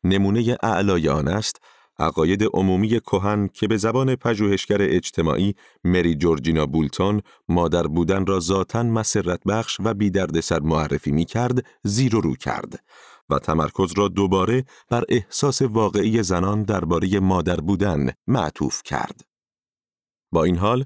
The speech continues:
فریدان تقصیر دوسوگرایی مادرانه را به گردن جامعه انداخت، به جای اینکه تصدیق کند که همانند دوسوگرایی پدرانه، خود ماهیت نقش مادری متناقض است و احساسات برخاسته در والدین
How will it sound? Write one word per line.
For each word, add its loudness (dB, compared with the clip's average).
فریدان 0
تقصیر 0
دوسوگرایی 2
مادرانه 2
را 0
به 2
گردن 0
جامعه 2
انداخت، -2
به 2
جای 2
اینکه 0
تصدیق -2
کند -2
که -2
همانند 0
دوسوگرایی 2
پدرانه، 0
خود 0
ماهیت 2
نقش 0
مادری 2
متناقض 0
است -2
و 0
احساسات -2
برخاسته -2
در 0
والدین 0